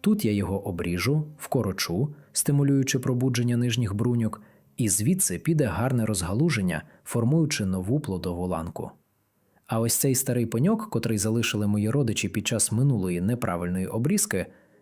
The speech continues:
його потрібно буде повністю зрізати, бо це мертва зона, яка заважає загоєнню.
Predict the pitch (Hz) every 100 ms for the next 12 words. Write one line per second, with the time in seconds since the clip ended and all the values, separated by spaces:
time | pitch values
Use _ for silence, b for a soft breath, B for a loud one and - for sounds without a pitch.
0 | B 143 160 226 120 139 131 110 113 110
1 | 95 - 123 123 98 - 143 95 90 85
2 | 80 78 78 b b 107 120 - 139 123
3 | 117 113 110 110 107 101 123 98 82 80
4 | - 110 95 117 123 123 113 110 95 87
5 | 82 85 87 87 80 82